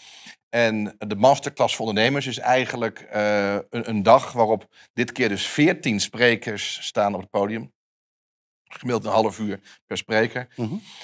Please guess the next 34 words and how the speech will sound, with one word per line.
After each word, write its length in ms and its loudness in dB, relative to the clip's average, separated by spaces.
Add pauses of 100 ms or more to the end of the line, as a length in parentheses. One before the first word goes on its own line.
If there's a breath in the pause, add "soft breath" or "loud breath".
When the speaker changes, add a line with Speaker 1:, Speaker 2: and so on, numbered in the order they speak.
(220 loud breath)
Speaker 1:
Die 120 -2
dus, 320 -2
die 140 0
dus 140 -4
informatie 560 4
geven 500 4
aan 200 6
die 120 0
ondernemer 440 2
die 80 0
wakker 260 2
is. 280 -6
Van 120 -4
hoe 180 -2
kun 120 -2
jij 140 6
je 120 2
voorbereiden 920 4 (400)
op 180 4
de 100 -8
toekomst 540 0
en 140 -2
al 200 6
wat 120 -6
komen 320 10
gaat. 320 -8
Speaker 2:
Ja. 240 -2 (560)
Speaker 1:
Ja, 160 -8
dat 100 -2
is 100 -8
ook 80 -12
uniek, 520 -2
want 160 -2
Speaker 2:
Ja. 120 -4